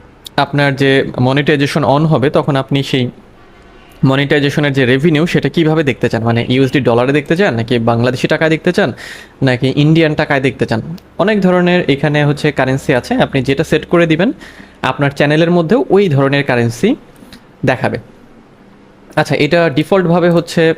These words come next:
ইউএসডি বা ইউএস ডলার থাকে, এটা রাখাই ভালো। আচ্ছা,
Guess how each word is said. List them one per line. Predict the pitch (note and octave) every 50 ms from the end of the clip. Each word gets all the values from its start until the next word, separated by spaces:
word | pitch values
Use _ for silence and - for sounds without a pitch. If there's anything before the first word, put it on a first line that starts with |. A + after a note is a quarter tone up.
| -
ইউএসডি | - C3+ C3+ C#3 C#3+ C3+ C3 - D3+ D3+ D3+ -
বা | B2+ B2 A#2
ইউএস | - B2+ C3 C#3+ C#3+ C#3+ -
ডলার | C#3 B2 A#2+ C3 C3
থাকে, | - D3 C3+ - A3 C#4+ - - - - - - - - - -
এটা | D#3 D#3+ F#3+
রাখাই | E3+ F#3 F3+ A3 A3+
ভালো। | E3 C3 B2+ A2+ - - - - - - - - - - - - - - - - - - - -
আচ্ছা, | - D3+ - C#3+ A2